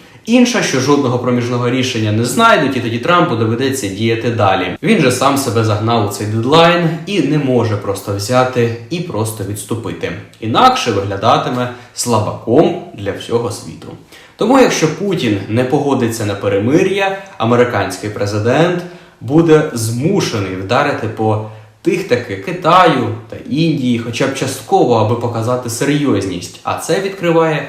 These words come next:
цілий новий фронт, вже економічний і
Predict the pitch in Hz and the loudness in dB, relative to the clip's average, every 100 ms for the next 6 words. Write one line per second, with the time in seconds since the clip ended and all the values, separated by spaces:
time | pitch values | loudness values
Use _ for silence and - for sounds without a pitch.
0 | - - - - 262 220 139 107 104 131 | -12 -20 -10 0 2 4 4 2 0 0
1 | 117 - 123 147 131 101 - - - - | 0 -2 0 2 2 0 -6 -16 -20 -12
2 | 110 117 110 104 98 104 165 - - 170 | -4 0 0 -2 -4 -2 0 0 -2 0
3 | 170 165 - - - 165 214 | 2 2 -4 -16 -8 -4 -4